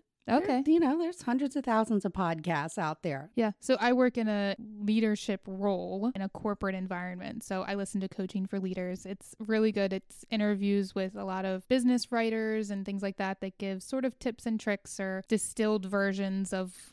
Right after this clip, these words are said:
Speaker 2: the content that they give. So I think it's a great listen. Good advice.
Speaker 1: And it balances out the murder.
Speaker 2: Yeah, it gives me a little break for the murder. I try to listen to that on my way to work as opposed to listening to murder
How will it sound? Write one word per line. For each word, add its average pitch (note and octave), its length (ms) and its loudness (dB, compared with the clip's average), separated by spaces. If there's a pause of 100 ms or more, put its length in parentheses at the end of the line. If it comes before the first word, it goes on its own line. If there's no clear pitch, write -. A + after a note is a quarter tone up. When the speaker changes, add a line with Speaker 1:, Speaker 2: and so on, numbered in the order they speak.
(200)
Speaker 2:
the G#3 140 -6
content F#3+ 460 -6
that F#3 120 -8
they F#3+ 140 -8
give. B3 260 -4
So F#3 360 -4
I G#3 80 -6
think G3 200 -4
it's G3+ 160 -4
a G3+ 60 -2
great F#3+ 300 -6
listen. C#4 420 -4
Good G#3 160 2
advice. A3 500 -2
Speaker 1:
And G3 140 4
it F3+ 180 0
balances F3 480 2
out D#3 320 0
the E3 80 0
murder. D3 440 4
Speaker 2:
Yeah, B3 220 4
it G#3+ 100 -6
gives A#3 240 2
me B3+ 100 10
a B3 60 6
little A#3 260 6
break A3 260 2
for A3 140 -2
the G#3 80 0
murder. G3+ 260 0
I G#3 100 2
try B3+ 200 2
to C4+ 80 0
listen B3+ 280 0
to A3 100 0
that G3 320 -2
on G#3 180 -2
my A#3 140 0
way B3 160 2
to B3+ 80 2
work C4 400 0
as G3+ 120 -2
opposed G#3 380 -2
to G#3+ 80 -8
listening G3 380 -6
to G3 100 -8
murder G3 580 -6